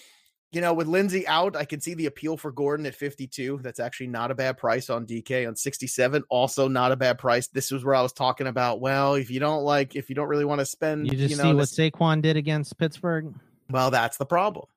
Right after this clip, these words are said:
Speaker 1: That's
Speaker 2: Yeah.
Speaker 1: exactly where I'm leading to. It's like, you see the price and you go, "Well, well," and, but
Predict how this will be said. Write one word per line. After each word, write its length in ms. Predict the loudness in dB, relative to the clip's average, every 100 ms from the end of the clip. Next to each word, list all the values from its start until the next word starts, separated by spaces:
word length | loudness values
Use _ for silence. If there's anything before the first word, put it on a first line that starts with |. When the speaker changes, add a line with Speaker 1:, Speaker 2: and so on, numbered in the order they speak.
| _ _ _
Speaker 1:
That's 340 | -2 -2 0 -4
Speaker 2:
Yeah. 60 |
Speaker 1:
exactly 420 | -4 -2 -2 0 0
where 160 | 2
I'm 100 | 2
leading 260 | 2 0 -2
to. 120 | -4
It's 120 | -2
like, 120 | -4 -4
you 60 |
see 160 | -6 -4
the 100 | -4
price 260 | 0 2 2
and 80 | 0
you 60 | 0
go, 60 |
"Well, 480 | 4 6 6 6 4
well," 220 | 4 4
and, 180 | 4 0
but 280 | 2 0 0